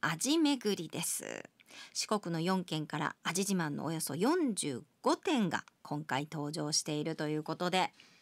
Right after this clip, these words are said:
行ってまいりました。皆さんはこう、四国の味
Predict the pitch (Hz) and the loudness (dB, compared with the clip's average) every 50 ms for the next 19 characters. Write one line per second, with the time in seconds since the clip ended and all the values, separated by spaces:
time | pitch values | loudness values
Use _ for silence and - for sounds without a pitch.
0 | _ _ _ _ _ - 160 165 - _ _ - 214 214 220 196 196 190 190 180 | _ _ _ _ _ -6 -6 -6 -6 _ _ 2 4 4 4 4 4 4 4 4
1 | 185 180 175 175 - - - - 165 170 - - - _ _ _ _ - - - | 2 2 4 2 2 2 2 2 0 0 0 -2 -8 _ _ _ _ -20 -20 -20
2 | - - - - - - - - - - _ _ - 208 214 285 349 - - 302 | -20 -20 -20 -20 -20 -20 -20 -20 -20 -20 _ _ 2 2 4 4 2 2 0 -2
3 | 233 202 180 175 - - 160 160 - - - - - 359 392 - - 285 240 208 | -2 -2 -2 -4 -6 -6 -4 -2 0 0 0 0 0 0 0 0 0 0 2 2
4 | 175 151 147 - - _ _ _ _ _ _ _ _ _ - - 220 226 - - | 2 0 -2 -6 -12 _ _ _ _ _ _ _ _ _ 2 2 4 4 2 0
5 | 247 - | 0 -2